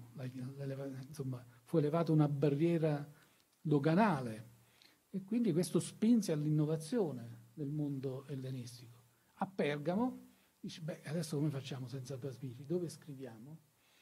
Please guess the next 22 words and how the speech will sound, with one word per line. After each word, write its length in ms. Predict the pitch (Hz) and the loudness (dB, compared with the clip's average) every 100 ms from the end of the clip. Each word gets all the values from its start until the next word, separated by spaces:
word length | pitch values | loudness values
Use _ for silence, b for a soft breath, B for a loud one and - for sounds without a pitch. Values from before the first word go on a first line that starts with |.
| b b b _ | b b b _
E, 160 | - - | -8 -8
e 60 | |
si 140 | - 175 | -6 -2
inventarono 640 | 160 196 196 127 160 170 | 0 2 0 -2 -2 -2
la 120 | 123 | -4
pergamena. 680 | 120 131 135 139 185 123 - | -6 -8 -4 -2 0 -2 -6
La 100 | 127 | -10
pergamena 520 | 147 170 202 175 127 | -8 -8 -4 -4 -2
è 40 | 156 | -2
nata 540 | 185 123 117 135 156 139 | -2 -2 -6 -8 -8 -6
<laughs> 140 | - 185 | -2 -2
per, 420 | - 143 139 135 127 B B B | -2 -6 -6 -10 -10 B B B
perché, 480 | - 165 - 135 151 | -6 -6 -4 -6 -6
eh, 340 | 160 127 117 107 | -6 -8 -8 -8
Pergamo 720 | - 143 147 170 185 170 117 | -6 -4 -4 -2 -2 -4 -8
cercò 440 | - 143 - 156 123 | -10 -10 -4 -4 -4
di 160 | 127 | -10
trovare 380 | 120 165 156 135 | -2 0 0 -2
una 160 | 135 139 | -4 -2
soluzione 580 | 147 160 160 175 127 127 | 0 0 2 0 0 -2
tecnologica 760 | 147 147 160 170 135 131 151 | -4 -2 0 0 -2 -2 0
nuova 480 | 180 127 135 160 170 | 0 0 -2 -4 -6